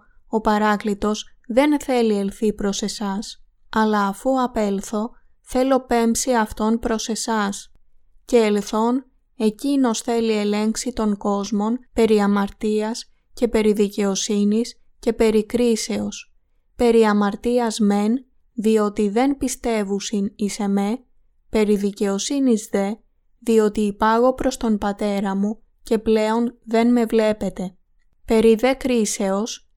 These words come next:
διότι ο άρχον του κόσμου τούτου εκρίθη». Στη Γένεση, κεφάλαιο πρώτο,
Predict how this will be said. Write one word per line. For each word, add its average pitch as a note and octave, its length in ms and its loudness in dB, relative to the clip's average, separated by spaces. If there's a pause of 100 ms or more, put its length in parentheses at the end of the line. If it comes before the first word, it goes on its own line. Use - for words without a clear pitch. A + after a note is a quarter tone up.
διότι G#3+ 480 2
ο G#3 120 2
άρχον C4 400 0
του B3+ 120 -4
κόσμου A3+ 460 2
τούτου G#3+ 580 -2
εκρίθη». G#3 760 -2 (2750)
Στη - 220 -6
Γένεση, A3+ 840 0
κεφάλαιο A3+ 600 0
πρώτο, G#3 640 0